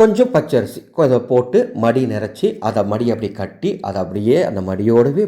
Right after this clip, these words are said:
போய் அம்பாளை வணங்கணும். வணங்கி எப்படி வணங்கணும்னா, எங்களுடைய பிரார்த்தனை நிறைவேறணும்.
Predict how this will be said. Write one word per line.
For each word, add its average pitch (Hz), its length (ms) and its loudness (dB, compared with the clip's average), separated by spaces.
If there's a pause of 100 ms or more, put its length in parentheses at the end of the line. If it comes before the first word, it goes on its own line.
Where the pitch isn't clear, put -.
போய் 87 320 -8 (640)
அம்பாளை 104 400 0 (100)
வணங்கணும். 90 440 -8 (100)
வணங்கி 98 320 -4
எப்படி 107 200 -6
வணங்கணும்னா, 98 440 -4 (440)
எங்களுடைய 104 360 2 (280)
பிரார்த்தனை 117 580 0
நிறைவேறணும். 92 640 -8